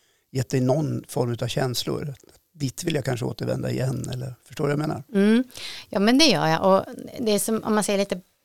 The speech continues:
Speaker 2: baksidan då med det resandet som jag har gjort, är att man reser ju nästan alltid för möten och kongresser,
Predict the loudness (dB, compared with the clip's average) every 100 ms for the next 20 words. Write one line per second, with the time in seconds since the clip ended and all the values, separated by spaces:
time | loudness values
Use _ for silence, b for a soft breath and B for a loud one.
0 | 0 2 4 0 2 2 2 2 2 0
1 | -4 0 2 4 2 0 -2 -2 -2 -4
2 | -2 -2 -4 -6 -8 B B B B B
3 | 4 6 4 4 4 2 0 0 0 -2
4 | -2 -2 -2 -2 -6 -4 -6 -4 -4 -2
5 | -2 -2 -4 -2 -2 -2 -4 -4 -2 -2